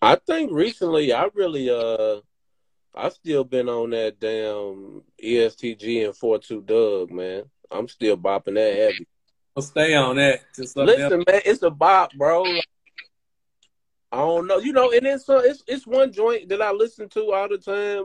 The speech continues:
Speaker 1: Uh, it's a guy named, uh, Swoosh God, and he got a song called Swoosh Me Up, and that's my bop right there.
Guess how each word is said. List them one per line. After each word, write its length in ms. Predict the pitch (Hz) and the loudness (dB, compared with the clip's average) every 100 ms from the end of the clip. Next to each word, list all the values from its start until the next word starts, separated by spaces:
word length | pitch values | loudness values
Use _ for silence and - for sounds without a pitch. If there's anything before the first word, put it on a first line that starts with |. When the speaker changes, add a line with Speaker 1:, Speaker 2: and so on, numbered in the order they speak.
| 165 | -2
Speaker 1:
Uh, 380 | 175 180 180 180 _ _ _ _ _ | 0 2 0 -2 _ _ _ _ _
it's 220 | - 151 160 | -8 -6 -6
a 60 | |
guy 400 | 147 175 180 180 | -2 2 4 4
named, 420 | 170 170 165 165 | 2 0 0 0
uh, 600 | 160 151 147 139 131 120 110 _ _ _ - _ _ _ _ _ _ _ _ _ _ _ | -2 -2 0 2 2 0 -6 _ _ _ -20 _ _ _ _ _ _ _ _ _ _ _
Swoosh 520 | - - 175 202 160 | -20 -14 -8 -8 -6
God, 480 | 135 123 110 85 78 - _ _ _ - | 0 2 2 -4 -12 -20 _ _ _ -10
and 120 | 110 | -6
he 80 | 135 | 2
got 180 | 139 | 2
a 40 | 123 | 2
song 320 | - 139 131 | 0 0 0
called 300 | - 135 123 | 0 -2 -2
Swoosh 260 | - 165 160 - | -6 -8 -8 -8
Me 180 | 143 139 | -8 0
Up, 220 | 127 92 - - | 0 0 -6 -16
and 120 | 98 | -6
that's 200 | 123 127 | -4 -4
my 160 | 113 98 | -6 -10
bop 380 | 85 127 123 - | -4 -2 -2 -4
right 240 | 98 92 - | -8 -10 -12
there. 220 | 92 80 | -14 -16